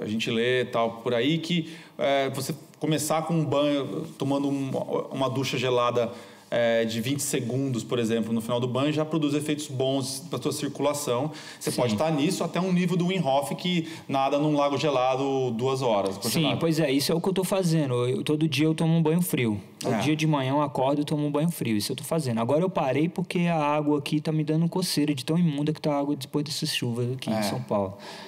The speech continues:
Speaker 1: Sim.
Speaker 2: É, tá foda. Aí eu não tô conseguindo. Quando eu tomo banho quente não dá, porque, é, esquenta a água, sei lá, mata os bichos que tão ali.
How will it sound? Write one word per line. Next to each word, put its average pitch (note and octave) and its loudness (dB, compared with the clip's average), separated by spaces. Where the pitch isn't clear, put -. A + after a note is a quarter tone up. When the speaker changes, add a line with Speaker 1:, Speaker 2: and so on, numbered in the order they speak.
Speaker 1:
Sim. G#2+ -2
Speaker 2:
É, - -12
tá A#2+ -2
foda. G#2 0
Aí G#2+ 0
eu A#2 0
não C3 -4
tô C3 -4
conseguindo. B2+ -4
Quando A#2+ -4
eu C3 -4
tomo C3+ -2
banho B2+ 0
quente C3+ -2
não C#3+ -4
dá, B2+ 0
porque, - -8
é, B2 -2
esquenta B2+ -4
a G#2+ 0
água, B2+ -2
sei C3 -4
lá, G2+ 0
mata G#2 -2
os G#2+ -6
bichos G#2 -10
que - -20
tão A#2 -6
ali. A2 -2